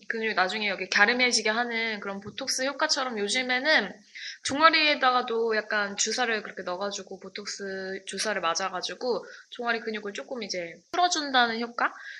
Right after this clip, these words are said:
근데 아무래도 보톡스라는 자체가 좋은 건 아니잖아요. 그 약물 그렇게 주사를 넣는 거는. 그래서 근데 이게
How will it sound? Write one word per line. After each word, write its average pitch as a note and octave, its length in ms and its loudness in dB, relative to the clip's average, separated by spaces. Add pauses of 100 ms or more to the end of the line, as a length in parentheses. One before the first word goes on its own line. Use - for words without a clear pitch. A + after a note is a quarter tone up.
(120)
근데 B3 160 6
아무래도 C#4 420 10
보톡스라는 D#4+ 960 2
자체가 B3+ 240 0
좋은 C4 320 -2
건 D#4+ 100 4
아니잖아요. G3 1000 2
그 G3+ 80 -6
약물 G#3+ 580 0
그렇게 G3+ 300 -8
주사를 G#3 320 0
넣는 F#3+ 320 -6
거는. F#3 540 -6 (840)
그래서 B3 200 -4
근데 B3+ 300 -2
이게 C4 640 6